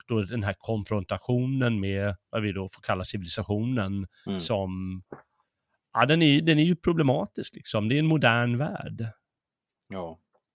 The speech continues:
Speaker 1: Och Hamsun, han, han var ju inte särskilt förtjust i den mo-, moderna världen. Antagligen passade den honom ganska bra. Han var nog ingen bonde. Han, alltså, n-,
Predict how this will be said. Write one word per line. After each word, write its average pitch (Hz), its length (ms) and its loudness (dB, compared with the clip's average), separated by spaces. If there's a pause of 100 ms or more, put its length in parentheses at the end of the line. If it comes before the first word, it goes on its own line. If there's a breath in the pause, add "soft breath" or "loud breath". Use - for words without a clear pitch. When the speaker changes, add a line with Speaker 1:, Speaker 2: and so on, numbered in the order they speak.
(160)
Speaker 1:
Och 135 100 2
Hamsun, 160 440 6
han, 180 320 6
han 180 880 4
var 190 220 10
ju 208 100 6
inte 147 120 4
särskilt 127 280 0
förtjust 156 440 2
i 135 40 2
den 127 80 2
mo-, 123 120 0
moderna 110 400 4
världen. 104 240 4
Antagligen 160 600 4
passade 160 420 0
den 113 140 0
honom 98 200 0
ganska 92 280 -4
bra. 104 400 -8 (360)
Han 131 100 2
var 131 80 6
nog 98 140 2
ingen 95 180 -2
bonde. 101 520 0 (260 loud breath)
Han, 123 320 8 (280 loud breath)
alltså, 120 180 4
n-, 113 480 0